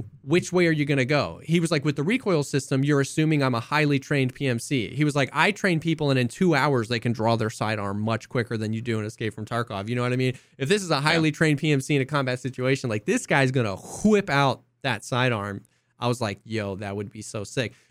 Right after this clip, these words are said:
Speaker 1: And then so when they were showing off the rhinos, I was like, I was like, "This is what's gonna happen. The rhinos will, everybody will use them for three days, and then it'll be relegated into meme territory, just like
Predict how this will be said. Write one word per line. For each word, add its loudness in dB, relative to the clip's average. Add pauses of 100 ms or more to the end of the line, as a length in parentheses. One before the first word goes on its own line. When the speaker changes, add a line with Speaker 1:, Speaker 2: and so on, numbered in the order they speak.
Speaker 1:
And 2
then 2
so 4
when 4
they 6
were 4
showing 4
off 4
the 2
rhinos, 4
I 2
was -2
like, -2 (420)
I -2
was 2
like, 0
"This 0
is 2
what's 2
gonna 4
happen. -2 (240)
The 0
rhinos 2 (160)
will, 2 (480)
everybody 6
will 4
use 4
them 2
for 0
three -4
days, 0 (240)
and 2
then 2
it'll 2
be 4
relegated 4
into 2
meme 4
territory, -4
just -8
like -4